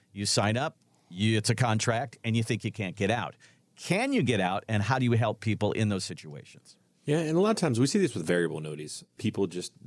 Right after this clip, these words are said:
Speaker 2: didn't understand them. They're overly complicated. We would never sell. I, I think variable annuities are pretty evil products, um, all around. You know, we would never, <laughs> we, we, we don't
Speaker 1: A lot of
Speaker 2: sell them. We're
Speaker 1: fees.
Speaker 2: not, we're not licensed. Yeah, they're just buried with fees, and, and people always think they're getting, like, a five percent guarantee, but really it means their income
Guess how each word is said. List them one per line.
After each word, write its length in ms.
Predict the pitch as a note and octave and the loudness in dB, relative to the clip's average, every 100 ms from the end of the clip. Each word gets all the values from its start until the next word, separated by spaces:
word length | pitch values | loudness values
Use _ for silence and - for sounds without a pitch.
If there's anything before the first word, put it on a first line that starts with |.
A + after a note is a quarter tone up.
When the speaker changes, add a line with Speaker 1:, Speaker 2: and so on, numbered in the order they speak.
| - E2 | -20 -4
Speaker 2:
didn't 220 | G#2 F2+ | -2 0
understand 480 | F#2 F2+ - F2+ F2 | -2 -4 -2 -2 -2
them. 100 | E2+ | -4
They're 160 | E2 D#2+ | -6 -6
overly 220 | F2+ E2+ | -4 -6
complicated. 460 | - F2 - G2 | -6 -6 -2 0
We 100 | G#2 | 2
would 120 | D3+ F2 | 2 0
never 280 | F2 E2+ | -2 -2
sell. 420 | - - E2 D#2+ - | -4 -4 -4 -6 -10
I, 60 | - | -8
I 180 | F#2+ - | -6 -6
think 180 | F#2 D#2 | -8 -4
variable 280 | E2+ D#2+ | -6 -6
annuities 260 | E2 E2 D#2 | -8 -10 -10
are 60 | D#2 | -12
pretty 320 | - D#2+ D2+ _ _ _ _ _ - | -10 -10 -12 _ _ _ _ _ -14
evil 260 | E2+ D#2+ | -12 -12
products, 520 | - D#2 D#2 E2+ - - - - | -10 -10 -10 -14 -16 -18 -16 -12
um, 280 | D#2 D2+ - | -12 -12 -10
all 180 | E2+ E2 | -8 -6
around. 280 | D#2+ E2 E2+ - | -8 -10 -14 -16
You 80 | |
know, 80 | E2 | -12
we 100 | E2 | -10
would 140 | E2 E2 | -10 -10
never, 320 | D#2+ D#2+ E2 - | -12 -12 -16 -20
<laughs> 140 | _ - | _ -4
we, 80 | G2+ - | -4 0
we, 120 | A2 E2+ | -2 0
we 80 | D3 | 2
don't 80 | B2+ | 4
Speaker 1:
A 40 | |
lot 80 | D#3 | 4
of 60 | F2 | 2
Speaker 2:
sell 120 | - | 2
them. 100 | F2+ | 2
We're 60 | F#2 | -2
Speaker 1:
fees. 120 | - | -6
Speaker 2:
not, 80 | - - - - | -14 -20 -20 -6
we're 80 | G2+ | 2
not 160 | A2+ F2+ | 2 2
licensed. 440 | F2 F#2+ - F2 | 2 0 0 2
Yeah, 160 | F2+ E2+ | 2 4
they're 100 | G2 | 2
just 260 | A2 E2+ | 0 -4
buried 300 | F2 F2+ F#2+ | 0 2 2
with 140 | F2+ - | -2 -6
fees, 400 | E2+ E2+ F2 E2+ | -6 -4 -4 -6
and, 100 | F2 | -8
and 400 | D#2+ F#2+ F#2+ - | -6 -6 -6 -2
people 240 | C#3 B2+ | -2 0
always 220 | A2+ G#2 | 0 0
think 140 | G2+ F#2 | 0 0
they're 100 | F#2+ | 0
getting, 180 | F2+ D2+ | 0 -2
like, 180 | E2 | -8
a 40 | D#2 | -10
five 260 | - D#2+ | -8 -8
percent 300 | D#2 - E2 | -8 -10 -8
guarantee, 480 | D2 D#2+ D#2+ - E2+ | -8 -10 -10 -6 -6
but 160 | D#2+ D2 | -4 -2
really 240 | F2 F2 | 0 0
it 100 | C#2 | -2
means 220 | E2 D#2+ | -6 -10
their 140 | D#2 D2+ | -10 -8
income 560 | F2 E2+ - F2 E2 | -6 -6 -6 -6 -8